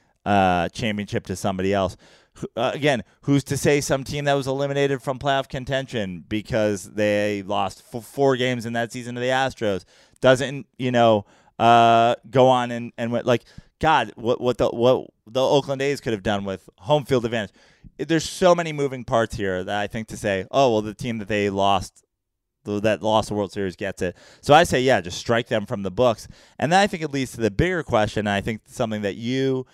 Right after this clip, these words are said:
um, me, and Andy were all sort of equally fired up about on text, which is this scandal is so blatant.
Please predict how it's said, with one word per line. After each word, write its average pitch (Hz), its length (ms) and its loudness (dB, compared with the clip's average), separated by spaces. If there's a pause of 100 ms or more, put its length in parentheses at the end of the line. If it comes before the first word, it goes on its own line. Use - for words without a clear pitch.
(440)
um, 95 500 0
me, 123 340 2
and 104 160 -4
Andy 123 360 -6
were 107 180 2
all 107 280 6
sort 101 240 -2
of 92 160 -6 (520)
equally 123 400 -2
fired 107 340 0
up 104 140 -4
about 98 280 -6
on 92 180 -10
text, 131 460 -6 (300)
which 127 260 2
is 120 400 2 (420)
this 165 240 4
scandal 143 880 4 (720)
is 131 160 0
so 190 400 4
blatant. 120 640 -8